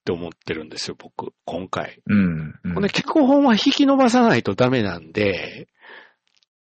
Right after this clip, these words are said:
Speaker 1: ああいう形であかりちゃんのパートと、あの、高木くんのパートを、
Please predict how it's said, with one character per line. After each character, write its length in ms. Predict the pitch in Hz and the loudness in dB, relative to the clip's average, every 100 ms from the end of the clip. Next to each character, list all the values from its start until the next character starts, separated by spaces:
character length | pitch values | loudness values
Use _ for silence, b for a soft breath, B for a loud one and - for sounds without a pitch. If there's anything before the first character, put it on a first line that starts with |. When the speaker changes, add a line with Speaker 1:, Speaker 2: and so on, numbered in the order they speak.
| _ _ _ _ _ _ _ _ | _ _ _ _ _ _ _ _
Speaker 1:
あ 120 | - 175 | 0 2
あ 60 | |
い 100 | 175 | 4
う 60 | 165 | 2
形 460 | - 165 151 - 143 | 2 -2 -2 -2 0
で 100 | 147 | 2
あ 120 | - | 0
か 160 | - 180 | 0 0
り 140 | 175 | 0
ち 120 | - | 0
ゃ 100 | 165 | 0
ん 80 | 165 | 0
の 120 | 160 | -2
パ 260 | - 156 151 | 0 2 2
ー 60 | 151 | 2
ト 140 | 143 | -2
と、 480 | 139 135 131 127 131 B B B _ _ _ _ - | 0 2 4 2 0 B B B _ _ _ _ -8
あ 140 | 117 | -4
の、 120 | 117 113 | -4 -2
高 280 | 165 151 | -2 0
木 140 | 139 - | -2 -6
く 140 | - | -10
ん 60 | 92 | -10
の 80 | 87 | -4
パ 220 | 110 107 | 0 0
ー 60 | - | 0
ト 100 | 104 | -2
を、 1080 | 104 104 101 101 - - 107 104 107 101 | -2 -2 -4 -4 -8 -4 -2 -2 -4 -8